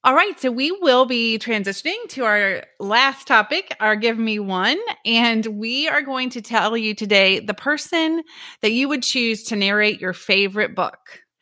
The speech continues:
And this we wanted just to, to credit. This is from the Lit Chat game that Book Riot produced. And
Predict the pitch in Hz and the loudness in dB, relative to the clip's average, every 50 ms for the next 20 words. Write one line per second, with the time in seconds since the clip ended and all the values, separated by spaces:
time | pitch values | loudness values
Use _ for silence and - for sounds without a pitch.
0 | _ _ _ _ _ - 208 233 233 269 349 427 - - - - 277 262 254 262 | _ _ _ _ _ -4 -2 -2 0 0 0 0 -2 -4 -6 -6 -4 0 4 4
1 | 254 247 233 226 226 220 - - - - 240 214 214 214 214 214 208 202 190 - | 4 4 4 2 0 -2 -4 -10 -10 -6 -4 -2 0 0 0 2 2 0 0 -2
2 | - - _ _ _ _ - - - 226 214 208 196 - - 247 214 214 240 285 | -4 -8 _ _ _ _ -18 -12 -8 -6 -6 -6 -6 -4 2 2 4 4 4 4
3 | 247 - 226 233 - 294 277 262 - - - 240 226 220 220 220 214 208 190 202 | 2 0 -2 -4 -2 -4 -4 -4 -6 -6 -2 0 0 0 0 0 -2 -2 -2 -2
4 | 214 - - - - 269 254 240 - 233 247 247 247 262 262 269 269 269 277 269 | -4 -4 -6 -4 0 2 2 2 0 0 -2 -2 0 -2 -2 -4 -4 -4 -6 -8
5 | _ - - _ _ _ - 208 202 220 208 190 240 202 226 220 - 220 196 180 | _ -20 -20 _ _ _ -16 -6 0 2 4 4 2 2 -2 -6 -2 0 2 2
6 | 196 220 240 262 269 247 - _ _ - - 262 240 247 262 311 359 - - - | 2 2 2 2 0 0 -4 _ _ -16 -12 -8 -6 -6 -6 -6 -6 -8 -12 -18
7 | - - - 247 233 233 233 220 | -12 -6 -2 -2 0 0 0 -2